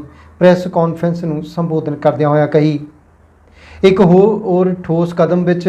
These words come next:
ਪ੍ਰਭਾਵਿਤ ਪਰਿਵਾਰਾਂ ਦੇ ਇੱਕ ਸੌ ਪੱਚੀ ਵਿਅਕਤੀਆਂ ਨੂੰ ਭਾਜਪਾ ਦੀ ਮੁੱਖ ਮੰਤਰੀ ਰੇਖਾ ਗੁਪਤਾ ਦੁਆਰਾ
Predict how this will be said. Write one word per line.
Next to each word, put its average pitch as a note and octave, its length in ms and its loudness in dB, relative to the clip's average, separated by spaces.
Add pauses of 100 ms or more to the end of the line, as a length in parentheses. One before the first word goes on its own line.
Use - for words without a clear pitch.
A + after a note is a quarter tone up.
(140)
ਪ੍ਰਭਾਵਿਤ D#3 500 0
ਪਰਿਵਾਰਾਂ D3+ 500 0
ਦੇ F3 180 -2
ਇੱਕ D3+ 100 -8
ਸੌ E3 160 -6
ਪੱਚੀ E3 340 -4
ਵਿਅਕਤੀਆਂ D3+ 360 -2
ਨੂੰ E3+ 120 -2
ਭਾਜਪਾ D3+ 340 0
ਦੀ D3 260 -4 (300)
ਮੁੱਖ F3 220 4
ਮੰਤਰੀ G3 400 -2
ਰੇਖਾ D#3 320 0
ਗੁਪਤਾ F3 760 -2
ਦੁਆਰਾ D3+ 500 2